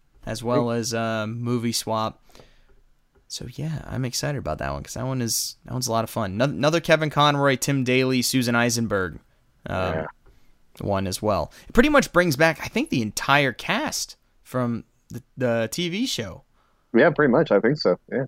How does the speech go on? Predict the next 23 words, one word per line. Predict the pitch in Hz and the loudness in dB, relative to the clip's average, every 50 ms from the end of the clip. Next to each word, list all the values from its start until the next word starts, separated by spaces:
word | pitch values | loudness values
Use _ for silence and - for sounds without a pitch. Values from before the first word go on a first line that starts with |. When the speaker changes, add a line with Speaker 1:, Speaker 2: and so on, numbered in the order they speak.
| - _ _ | -8 _ _
Speaker 1:
Nathan | - 127 127 - 123 117 | -4 -4 -4 -2 -4 -4
Fillion, | - - 143 151 165 175 170 170 165 | -4 -2 -2 -2 0 0 0 0 0
Michael | 151 131 127 127 - 113 | 0 0 -2 -2 -2 -2
Rosenbaum. | 107 113 120 131 147 143 147 143 139 139 143 143 143 139 139 143 143 143 - _ _ _ _ _ _ _ _ _ _ _ _ _ _ _ | -2 0 0 0 0 0 -2 0 0 0 0 0 0 -2 -2 -4 -6 -8 -10 _ _ _ _ _ _ _ _ _ _ _ _ _ _ _
Yeah, | - 107 107 104 | -6 -4 -2 -4
it's | 117 - | -4 -4
got, | - 160 147 131 - - _ _ _ - | -2 -2 -2 -2 -4 -6 _ _ _ -18
I | 123 | -12
think | - - 170 - - | -10 -10 -8 -6 -6
it | - | -4
has | 117 117 117 110 107 - - - - - - | -2 -2 -2 -2 -4 -6 -10 -12 -14 -12 -10
at | 80 110 | -8 -8
least | 117 131 156 - - | -6 -6 -8 -8 -6
most | 98 113 143 - - | -6 -6 -6 -6 -8
of | 117 | -8
them | 98 95 87 | -8 -8 -6
back, | 87 120 135 - - - | -6 -6 -8 -8 -12 -14
so | - - | -14 -14
that's, | - - - - - - - _ - | -12 -12 -10 -10 -10 -10 -12 _ -16
that's | - - - | -16 -16 -14
pretty | - - - - | -12 -12 -14 -12
great. | - - 120 123 120 - - _ _ _ _ _ - - - | -10 -10 -10 -10 -10 -12 -16 _ _ _ _ _ -16 -12 -6
Speaker 2:
Yeah. | - 107 151 | -4 -4 -4